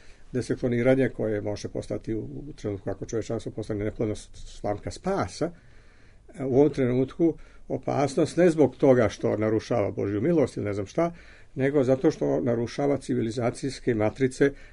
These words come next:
koje su z-, izražene upravo u ovim instituci-, institucijama koje imaju svoja institucionalna pravila i ukidaju nešto što čini stvarnost i okvir te stvarnosti i izvor smisla i vrednosti života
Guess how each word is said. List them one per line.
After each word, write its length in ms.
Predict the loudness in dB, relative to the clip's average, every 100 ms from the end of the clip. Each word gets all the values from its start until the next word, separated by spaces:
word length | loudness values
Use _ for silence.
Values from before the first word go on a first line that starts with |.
| -4
koje 240 | 6 6
su 260 | 6 4 2
z-, 160 | 6 8 10 10 10
izražene 460 | 8 8 10 10 10
upravo 320 | 8 8 8
u 100 | 8
ovim 200 | 6 4
instituci-, 540 | 4 0 -4 -6 -6 -4
institucijama 720 | -4 -4 -4 -4 -2 0 0 0
koje 180 | 0
imaju 160 | 0 -2
svoja 340 | -2 -2 -2 -4 -14 -16 -10
institucionalna 640 | -10 -8 -12 -10 -6 -4
pravila 460 | -2 0 2 2 0 -6 -18 -16 -8
i 280 | 0 2 0 -8 -14
ukidaju 680 | -12 -6 -4 2 6 6 6
nešto 320 | 0 -2 -4
što 160 | -2 -4
čini 380 | -2 0 0 -2 -10 -20 -20 -20 -18 -18 -18 -20 -18
stvarnost 920 | -14 -6 -4 -2 2 2 0 -10 -14 -14 -16 -16 -16 -16 -16 -12
i 180 | -6 -6 -6 -12 -4
okvir 360 | -2 2 2
te 140 | 2 -2
stvarnosti 680 | -2 -2 -2 -4 -4 -6 -4
i 180 | -2 0
izvor 240 | 0 -2
smisla 440 | -2 -2 -2 -2 -4 -2
i 100 | -2
vrednosti 420 | 0 -2 -2 -6
života 480 | -4 0 0 -2